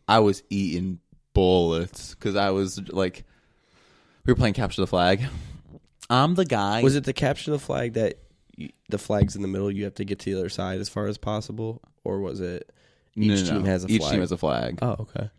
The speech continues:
Speaker 1: Yeah. A lot of paintball is that, but the reason ours was true Capture the Flag was
Speaker 2: Yeah.
Speaker 1: because of, uh, we made it. <laughs> We built it. So,
Speaker 2: Mm, okay.
Speaker 1: so we did
Speaker 2: Respect.
Speaker 1: it right.
Speaker 2: Okay.
Speaker 1: Yeah.
Speaker 2: Respect.
Speaker 1: But, yeah, I ate bullets, and I was like, "All right, I'm cooling."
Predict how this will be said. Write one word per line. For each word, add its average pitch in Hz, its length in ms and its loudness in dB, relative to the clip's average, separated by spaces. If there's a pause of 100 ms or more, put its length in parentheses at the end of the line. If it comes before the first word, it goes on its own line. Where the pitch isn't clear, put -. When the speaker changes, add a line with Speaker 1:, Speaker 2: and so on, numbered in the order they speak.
(140)
Speaker 1:
Yeah. 85 300 0 (440)
A 117 100 8
lot 113 280 4
of 120 80 -2
paintball 110 540 2 (100)
is 101 300 4
that, 92 400 2 (140)
but 98 180 2
the 107 80 0
reason 107 380 -2
ours 95 380 0
was 92 360 0
true 101 320 0
Capture 107 340 -2
the 117 80 0
Flag 104 280 0
was 98 140 0
Speaker 2:
Yeah. 104 60 -2
Speaker 1:
because 92 480 2
of, 90 300 0
uh, 69 320 -6 (220)
we 92 240 0
made 76 220 -6
it. 58 180 -14
<laughs> - 200 -2 (760)
We 104 120 6
built 78 280 -2
it. 67 200 -6
So, 139 60 0
Speaker 2:
Mm, - 280 2 (280)
okay. 98 320 2 (160)
Speaker 1:
so - 140 0
we 95 100 6
did 92 140 4
Speaker 2:
Respect. 85 260 4 (200)
Speaker 1:
it - 40 -2
right. 214 80 -6
Speaker 2:
Okay. 160 120 -4
Speaker 1:
Yeah. 87 220 -2
Speaker 2:
Respect. 160 320 -10 (280)
Speaker 1:
But, 104 360 0 (200)
yeah, 107 260 4
I 110 120 6
ate 101 260 2
bullets, 87 680 0
and 87 100 -4
I 90 60 -2
was 95 80 -6
like, 98 160 -4
"All 87 80 -6
right, 76 80 -8
I'm 90 80 -10
cooling." 90 360 -8